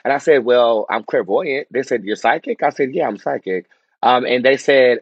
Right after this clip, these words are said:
"Okay, well, we're gonna take some callers. You read some callers." The first caller, I had the entire room floored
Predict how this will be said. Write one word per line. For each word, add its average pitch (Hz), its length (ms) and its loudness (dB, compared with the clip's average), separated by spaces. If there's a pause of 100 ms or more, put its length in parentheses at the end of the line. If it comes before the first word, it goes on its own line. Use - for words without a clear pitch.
(120)
"Okay, 131 540 2
well, 123 380 0
we're 110 180 -8
gonna 135 100 -6
take 131 220 -6
some 143 140 -10
callers. 123 480 0
You 120 100 -8
read 110 160 -4
some - 140 -14
callers." 156 400 2
The 123 80 2
first 165 260 2
caller, 143 420 2
I 120 120 -2
had 131 180 -4
the 120 80 -8
entire 135 480 -6
room 113 220 -8
floored 98 500 -8